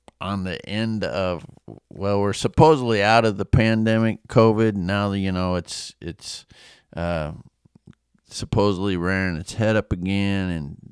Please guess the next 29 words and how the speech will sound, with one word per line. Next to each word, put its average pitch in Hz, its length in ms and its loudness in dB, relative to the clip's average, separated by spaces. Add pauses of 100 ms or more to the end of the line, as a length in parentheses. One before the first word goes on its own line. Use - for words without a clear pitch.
(140)
the 85 80 -4
media's 95 760 0
hyping 92 480 -2
it 90 140 -2
up 90 220 -2
again. 90 720 -4 (960)
And, - 80 -10
uh, 76 460 -4 (960)
you 95 160 -4
know, 85 380 -6 (920)
personally, 151 920 4
here's 107 360 -4
my 92 180 -4
thought. 58 480 -10 (1800)
It's 110 260 -2
an 90 220 -2
illness 120 500 2
that's 95 320 -2
been 101 240 0
in 101 160 -2
the 87 80 -2
media 98 500 0
for 87 240 -2
the 78 140 -4
last 78 600 -2
three 90 280 0
years, 95 580 2
really 80 380 0
big, 113 680 4